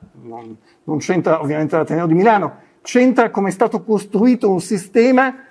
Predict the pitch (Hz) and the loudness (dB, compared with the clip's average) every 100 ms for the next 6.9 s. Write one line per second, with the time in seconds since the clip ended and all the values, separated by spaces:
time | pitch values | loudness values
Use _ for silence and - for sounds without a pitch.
0 | _ _ _ - 180 196 214 208 170 175 | _ _ _ -4 -2 2 2 4 2 2
1 | 185 196 180 165 - 190 160 151 147 - | 2 2 0 -4 -4 -2 0 0 0 0
2 | 269 311 - _ _ _ 165 208 - 165 | 0 -4 -16 _ _ _ 0 2 0 0
3 | 190 190 170 208 233 - 170 226 180 151 | 2 4 2 -2 -4 -8 -4 2 2 2
4 | 160 175 202 156 139 139 190 175 220 185 | -4 -4 -2 -2 -6 -6 -4 2 2 2
5 | 156 143 139 - 175 - _ _ _ 214 | -2 -2 -4 0 0 -2 _ _ _ -2
6 | 226 180 131 156 139 123 120 - 143 | 0 0 0 -2 -2 -4 -6 -10 -16